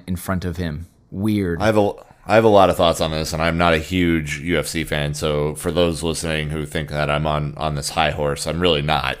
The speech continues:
Speaker 2: Uh, I think just a general sports question, uh, or, or sports scenario would be that we get really, really, really, really, really mad in the States or, or in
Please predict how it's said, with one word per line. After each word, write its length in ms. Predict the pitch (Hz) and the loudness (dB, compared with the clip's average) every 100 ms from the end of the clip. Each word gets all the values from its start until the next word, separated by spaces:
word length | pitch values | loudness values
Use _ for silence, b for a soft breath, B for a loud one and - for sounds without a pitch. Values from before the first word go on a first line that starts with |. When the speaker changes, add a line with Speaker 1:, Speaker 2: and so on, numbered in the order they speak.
| - | -8
Speaker 2:
Uh, 280 | 71 71 69 | -6 -6 -4
I 80 | 82 | -4
think 240 | 95 82 | -4 -2
just 260 | 85 78 B B B B - | -4 -6 B B B B 2
a 160 | 95 | 2
general 880 | 90 82 107 107 101 95 90 80 b b b b - | 4 4 6 6 8 8 8 4 b b b b -6
sports 720 | - - - 110 101 90 - | -2 -2 2 6 6 4 -2
question, 720 | - 92 80 - 73 69 73 - | 2 2 2 -2 -6 -8 -14 -10
uh, 320 | 78 78 78 | -4 -2 -2
or, 240 | 69 85 76 | 2 2 0
or 80 | 87 | -4
sports 360 | - 92 87 | -2 0 0
scenario 460 | - 82 78 73 69 | 0 0 2 2 0
would 140 | 78 | -4
be 200 | 73 80 | -2 -2
that 280 | 73 76 71 B B - | 0 -2 -2 B B -6
we 300 | 85 107 110 | 2 4 4
get 180 | 101 | 2
really, 380 | - 82 95 98 | 2 0 2 4
really, 320 | 92 90 87 | 4 2 2
really, 320 | 80 82 85 82 | 2 0 2 0
really, 320 | 76 82 80 | 0 -2 -2
really 320 | 73 82 85 | -2 0 0
mad 400 | 80 76 71 71 | 0 0 0 -2
in 200 | 57 78 | -4 -6
the 60 | 73 | -4
States 560 | - 85 80 - - - | -2 0 0 -2 -6 -4
or, 360 | 78 76 73 | -4 -2 -2
or 260 | - 82 82 | -2 0 2
in 240 | 80 76 | 0 -4